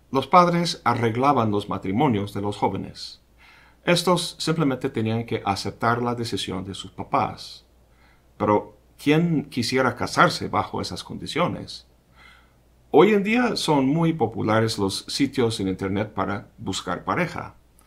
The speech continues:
Hay muchísimas opciones, pero es muy difícil escoger y llegar a una decisión, porque uno piensa, pues, "Me gusta esta persona, parece interesante,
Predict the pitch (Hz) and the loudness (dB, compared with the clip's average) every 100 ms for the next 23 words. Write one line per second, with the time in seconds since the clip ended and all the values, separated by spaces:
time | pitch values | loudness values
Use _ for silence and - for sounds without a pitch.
0 | _ _ _ _ 120 123 127 143 143 - | _ _ _ _ 0 2 4 2 0 -4
1 | - 254 - 139 120 107 - 156 196 - | -2 0 0 -2 -2 -4 -2 -2 -2 -4
2 | - - - _ _ _ - 151 156 143 | -12 -18 -20 _ _ _ -4 -2 -2 -2
3 | 120 123 175 220 185 - 139 147 143 - | -2 0 0 0 -2 -2 0 -2 -6 -6
4 | 120 - 113 107 170 123 110 127 - 110 | -6 -4 -4 -4 0 0 0 -2 -4 -2
5 | 117 104 107 113 110 95 95 98 98 - | 0 0 2 2 0 -4 -4 -4 -6 -8
6 | - 135 143 143 - _ _ _ _ _ | -4 -2 -2 -4 -10 _ _ _ _ _
7 | 117 131 143 151 156 151 143 147 143 131 | -6 0 0 0 0 -2 2 0 0 -2
8 | 117 - - _ _ - _ _ _ 110 | -2 -4 -8 _ _ -20 _ _ _ 0
9 | 117 113 175 277 - 233 240 135 147 127 | 2 2 2 0 0 -2 -2 -4 -2 -2
10 | 107 147 170 180 180 _ _ 113 156 156 | -2 -2 -2 -2 -6 _ _ -2 0 -2
11 | 135 120 143 151 151 139 - | -2 -4 -2 -2 -2 -4 -8